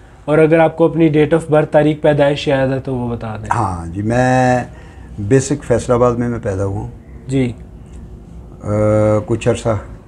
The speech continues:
Speaker 2: खानेवाल रहा हूँ, कुछ अरसा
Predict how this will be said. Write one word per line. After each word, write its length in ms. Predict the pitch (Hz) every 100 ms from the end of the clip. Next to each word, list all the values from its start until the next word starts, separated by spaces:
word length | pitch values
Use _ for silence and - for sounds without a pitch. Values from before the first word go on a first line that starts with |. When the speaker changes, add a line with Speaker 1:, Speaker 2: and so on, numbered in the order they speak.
| - -
Speaker 2:
खानेवाल 380 | 104 104 104
रहा 160 | 110 110
हूँ, 200 | 110 110 - - - - - - - - - - - - - - - - - - - - - - - - - - -
कुछ 220 | 131 127 113
अरसा 460 | - 110 104 -